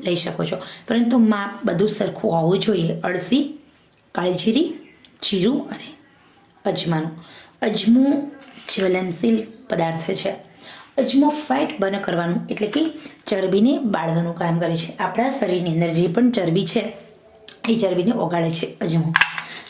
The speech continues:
સાથે દસ ગ્રામ એ લવિંગ લેવાના છે. લવિંગની અંદર એન્ટીબેક્ટેરિયલ પ્રોપર્ટીઝ છે, જે આપણા શરીરને સ્ટ્રોંગ બનાવે છે અને આપણા શરીરમાંથી ચરબી દૂર કરે છે. અને સાથે દસ ગ્રામ ઇલાયચી.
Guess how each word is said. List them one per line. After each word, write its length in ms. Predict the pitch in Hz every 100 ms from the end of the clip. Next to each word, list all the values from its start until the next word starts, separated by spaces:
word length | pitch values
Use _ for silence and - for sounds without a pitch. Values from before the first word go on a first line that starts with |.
| -
સાથે 260 | 208 -
દસ 420 | 190 214 269 269 -
ગ્રામ 400 | 196 185 175 175 - - - 320
એ 140 | 196
લવિંગ 480 | 220 180 185 214 240
લેવાના 340 | 247 247 247 240
છે. 280 | 262 262 - - - - - 208
લવિંગની 480 | 190 190 262 285
અંદર 320 | 285 269 311 -
એન્ટીબેક્ટેરિયલ 1200 | 208 208 - 294 277 202 208 - 220 214 233 233
પ્રોપર્ટીઝ 560 | 185 160 170 - - -
છે, 340 | 170 165 208
જે 160 | 175 170
આપણા 240 | 170 170
શરીરને 460 | 185 190 226 247 247
સ્ટ્રોંગ 320 | - 180 196
બનાવે 340 | 226 247 254
છે 160 | 269 294 302 - - - -
અને 240 | 240 233
આપણા 240 | 233 226 240
શરીરમાંથી 520 | - - 233 226 254
ચરબી 300 | - 170 185
દૂર 220 | 175 170
કરે 240 | 170 165
છે. 140 | 160 170
અને 120 | 165
સાથે 280 | 165 165 180
દસ 320 | 196 262 233
ગ્રામ 320 | 202 180 226 -
ઇલાયચી. 600 | 226 185 165 175 -